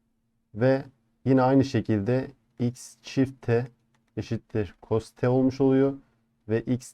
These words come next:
tek T de sin T artı cos T sin T olmuş oluyor. İstersek kısa yoldan da şöyle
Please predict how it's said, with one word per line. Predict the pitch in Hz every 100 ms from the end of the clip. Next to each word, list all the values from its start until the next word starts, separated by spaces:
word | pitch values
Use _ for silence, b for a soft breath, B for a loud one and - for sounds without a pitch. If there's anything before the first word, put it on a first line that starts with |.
| _
tek | - 131 131 _
T | - 135 127
de | 131 143 - _ _ _ _ _ _ _ _ _ _ _ _ _ _ _
sin | - - 127 127
T | 135 131 127 123 _ -
artı | 110 110 - 123 123
cos | 113 113 -
T | - 127 127 - _ _ _ _ _ _
sin | - - 110 104
T | -
olmuş | 113 123 123 131
oluyor. | 127 131 135 b b -
İstersek | 117 135 127 143 139 -
kısa | -
yoldan | 135 117 123 123
da | 123 131
şöyle | 127 127 117 113